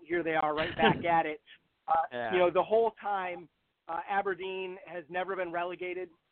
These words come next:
Speaker 1: uh, from Scottish Premier League when that was, uh, you know, e-, or back into the first division even,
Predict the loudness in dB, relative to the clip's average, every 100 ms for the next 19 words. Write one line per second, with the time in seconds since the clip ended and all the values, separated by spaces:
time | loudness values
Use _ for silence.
0 | -12 -8 -8 -2 -2 -2 -10 _ _ 0
1 | 0 -2 -4 -2 0 0 -2 -2 -2 -2
2 | -4 -6 0 0 0 -2 -6 -8 -8 -10
3 | -2 -2 4 4 4 0 -4 -2 -2 -2
4 | -4 -4 -4 -4 -4 -4 -6